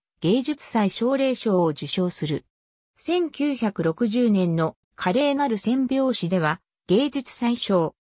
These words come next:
テアトロン賞を受賞。翌千九百六十一年にも上演され、出演している。それまでの男役とは違い、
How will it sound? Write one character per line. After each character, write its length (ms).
テ 160
ア 80
ト 140
ロ 120
ン 80
賞 280
を 60
受 200
賞。 400
翌 260
千 320
九 260
百 280
六 240
十 240
一 260
年 180
に 100
も 140
上 260
演 160
さ 180
れ、 220
出 340
演 160
し 120
て 140
い 140
る。 180
そ 160
れ 140
ま 140
で 120
の 140
男 340
役 260
と 140
は 120
違 160
い、 120